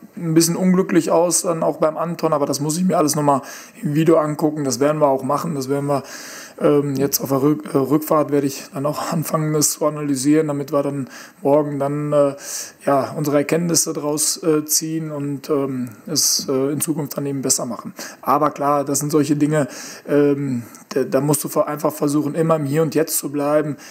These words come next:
Die Dinge, die, äh, die einen ärgern, die, die dürfen dich, die dürfen dich eben nicht irritieren, ne? Und, und das sagt sich natürlich immer so einfach, ähm, aber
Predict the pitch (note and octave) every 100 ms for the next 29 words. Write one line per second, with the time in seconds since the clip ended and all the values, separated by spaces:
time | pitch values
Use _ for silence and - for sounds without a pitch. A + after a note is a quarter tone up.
0 | - - - E3 D#3+ D3+ C#3+ - - -
1 | - - D3+ D3+ D3+ D3+ D3+ D3 B2 D3
2 | C#3+ C#3+ C#3+ D#3 D#3 D3+ C#3+ B2+ - -
3 | C#3 C#3 C3+ - - C#3+ D3 D3 C#3+ C#3+
4 | - - - - - - - - - -
5 | D3 C#3+ D#3 D3 C3+ D3 D3 C#3 D3+ C#3
6 | C3+ D3+ - B2 B2+ C#3 C3+ D3 C3+ B2+
7 | C3 E3 C#3 - - - - - D3+ F3
8 | E3 D#3 D#3+ F#3 D#3 E3+ D#3+ E3 E3 D#3+
9 | D#3 D3 E3 D3+ D#3+ - - - - -
10 | - D3 D3 C#3+ C#3+ C3+ B2+ B2+ - B2+
11 | C3 B2 A#2+